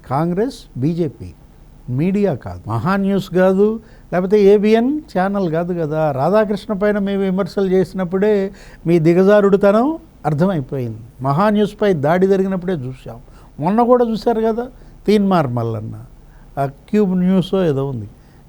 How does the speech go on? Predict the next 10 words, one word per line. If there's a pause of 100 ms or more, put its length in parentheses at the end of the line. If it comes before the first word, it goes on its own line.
(100)
గందరగోళం
చేశారు.
కవిత
అనుచరులంటూ
వెళ్ళి (320)
ఆ
జాగృతి (300)
అంటే
ఏంటి,
ఇవాళ